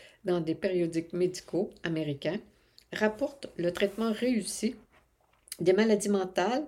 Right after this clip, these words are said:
par la castration des garçons, l'élimination, éliminant ainsi la masturbation perçue comme la cause de leur maladie mentale. Même Freud voyait la masturbation comme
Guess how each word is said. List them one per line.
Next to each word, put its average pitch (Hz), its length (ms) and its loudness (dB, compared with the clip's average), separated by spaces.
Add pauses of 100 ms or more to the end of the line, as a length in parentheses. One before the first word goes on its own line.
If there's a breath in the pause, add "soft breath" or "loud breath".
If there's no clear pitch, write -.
par 185 160 4
la 170 280 2
castration 220 880 -2
des 165 380 6
garçons, 165 420 -2 (460 loud breath)
l'élimination, 185 800 2 (640 loud breath)
éliminant 240 420 4
ainsi 233 560 2 (220)
la 175 120 0
masturbation 175 640 0
perçue 214 380 -4
comme 202 280 0
la 170 160 2
cause 226 420 4
de 165 100 0
leur 147 200 2
maladie 143 400 0
mentale. 135 600 -4 (440 loud breath)
Même 294 260 4
Freud 147 460 0
voyait 156 600 0
la 160 100 -2
masturbation 151 840 -2
comme 165 420 -4